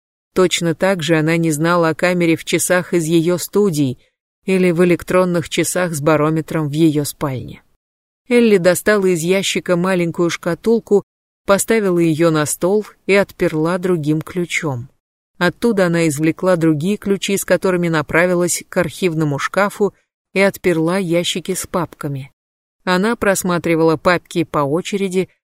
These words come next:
потом взяла ту, которая ее заинтересовала. Наблюдатель еще раз увеличил изображение.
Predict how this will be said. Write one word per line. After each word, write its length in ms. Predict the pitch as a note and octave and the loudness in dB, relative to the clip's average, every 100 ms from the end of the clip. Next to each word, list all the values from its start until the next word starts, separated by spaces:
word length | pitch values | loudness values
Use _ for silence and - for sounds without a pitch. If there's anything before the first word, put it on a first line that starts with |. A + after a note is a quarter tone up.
| _ - | _ -2
потом 320 | G3 A3 F#3 | 2 2 0
взяла 340 | D3+ F3 D#3+ | 2 2 2
ту, 200 | - G#3+ | 0 -4
которая 440 | - F3 F3 F#3+ F#3+ | -2 -4 -2 -2 -2
ее 380 | E3+ E3+ D#3+ | 0 0 2
заинтересовала. 1080 | D3+ E3 D#3 F3+ D#3+ - F3 D#3 C#3 B2+ - _ _ _ _ _ | 0 0 -2 -4 -4 -4 -4 -4 -6 -8 -14 _ _ _ _ _
Наблюдатель 680 | F3+ F#3+ F#3 F#3+ A3+ A3 F3 | -2 0 2 2 2 0 -2
еще 320 | E3+ F3+ G3+ | 0 0 0
раз 260 | G3 F#3 - | 0 0 -2
увеличил 580 | G3+ F3+ F3+ F#3 - F3+ | -2 -2 0 -2 -2 -4
изображение. 840 | F3 F3 F3+ F#3 F3 F3 C#3 C3+ | -2 -4 -4 -4 -2 -2 -2 -4